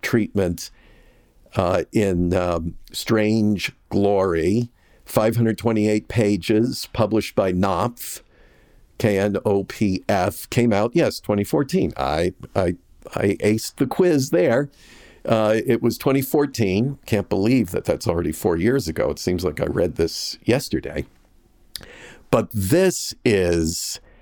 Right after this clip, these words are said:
a wonderful treatment of the interior life, the intimate life of Dietrich Bonhoeffer,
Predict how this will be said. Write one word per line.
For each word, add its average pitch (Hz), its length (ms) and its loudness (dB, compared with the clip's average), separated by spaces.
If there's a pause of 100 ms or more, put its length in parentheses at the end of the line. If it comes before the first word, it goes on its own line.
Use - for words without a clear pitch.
(920)
a 104 260 2
wonderful 135 1120 0
treatment 110 1000 0 (260)
of 104 420 0
the 104 140 2
interior 101 880 2
life, - 680 -4
the 98 240 0
intimate 120 640 0
life 62 680 -4
of 90 220 0
Dietrich 104 460 0
Bonhoeffer, 85 760 0